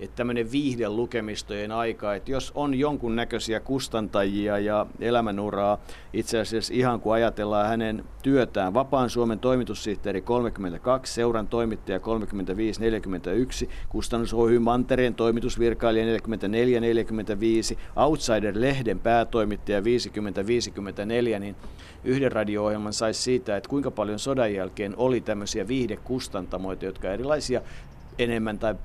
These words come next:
kevyempiä pokkareita ja, ja Kalle Kustaa Korkin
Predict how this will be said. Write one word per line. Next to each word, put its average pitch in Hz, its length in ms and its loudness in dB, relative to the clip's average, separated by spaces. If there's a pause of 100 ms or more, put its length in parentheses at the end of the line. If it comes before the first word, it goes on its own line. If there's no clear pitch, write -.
kevyempiä 104 560 -2
pokkareita 101 800 -4
ja, 101 300 -2
ja 101 300 -4 (560)
Kalle 107 240 -2
Kustaa 107 400 0
Korkin 104 500 -4